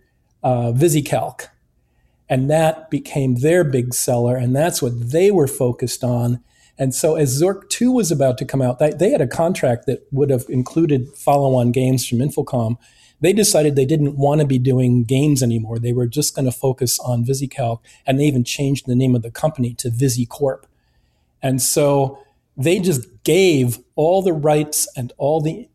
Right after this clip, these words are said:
inventory back to Infocom to get out of the contract. And so fall of eighty-one,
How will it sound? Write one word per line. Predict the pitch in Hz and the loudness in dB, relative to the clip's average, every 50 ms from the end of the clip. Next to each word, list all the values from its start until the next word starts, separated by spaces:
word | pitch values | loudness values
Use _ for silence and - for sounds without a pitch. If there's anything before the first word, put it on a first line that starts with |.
| _ - | _ 0
inventory | 175 196 208 180 175 147 131 - 151 131 120 117 117 117 - _ | 0 2 2 2 2 0 0 -2 -2 -2 -2 -2 -4 -8 -12 _
back | - - 139 139 147 147 - | -6 -2 -2 -2 -2 -4 -6
to | - - - | -10 -6 -4
Infocom | 147 135 - 160 123 - - 123 113 117 117 | -4 -2 -2 -2 -4 -2 -2 -2 -2 -2 -2
to | - | -2
get | 139 127 143 131 135 | -2 0 0 2 2
out | 139 135 127 | 2 0 0
of | 117 113 | -2 -4
the | 123 | -6
contract. | - - 135 127 127 - - - - - - - - - _ _ _ _ _ _ _ _ _ - | -6 -4 -4 -4 -4 -4 -8 -10 -12 -14 -16 -20 -20 -20 _ _ _ _ _ _ _ _ _ -6
And | 135 127 127 | -6 -6 -4
so | - - 151 143 139 139 139 139 139 139 139 - - _ _ _ _ _ | -4 -2 0 0 2 2 2 2 0 0 -2 -8 -20 _ _ _ _ _
fall | - - - - - - - 165 170 170 175 180 180 180 180 180 - - | -18 -16 -14 -14 -10 -4 -2 0 2 4 4 4 4 4 2 2 0 0
of | 160 147 143 143 139 - - _ _ _ - | 0 0 0 0 -2 -6 -12 _ _ _ -4
eighty-one, | 170 156 151 156 151 151 147 143 143 143 139 135 135 - _ _ _ - 135 135 147 170 180 175 139 123 123 120 120 127 139 139 - | 0 0 2 2 2 4 4 4 4 4 2 0 -2 -8 _ _ _ -10 -8 -2 0 2 2 4 4 2 2 2 2 2 0 -2 -6